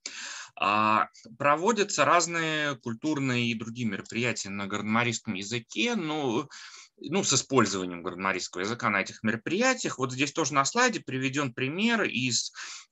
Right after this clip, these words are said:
а, программы такой конференции под названием «Магнатистские чтения», которая в Горно-Марийском районе проводится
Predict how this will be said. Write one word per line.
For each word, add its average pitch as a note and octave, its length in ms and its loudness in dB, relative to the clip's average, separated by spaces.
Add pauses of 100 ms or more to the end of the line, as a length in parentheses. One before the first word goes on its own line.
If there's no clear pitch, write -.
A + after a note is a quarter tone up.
(140)
а, A#2+ 180 4
программы C#3 480 6
такой G#2+ 320 0
конференции A3+ 500 0
под G#2 140 -18
названием A#2 520 4
«Магнатистские G2+ 640 -2
чтения», A3 400 0
которая G2+ 640 0
в G2 60 -4
Горно-Марийском G#2+ 640 0
районе A2+ 300 2
проводится F#2+ 680 -8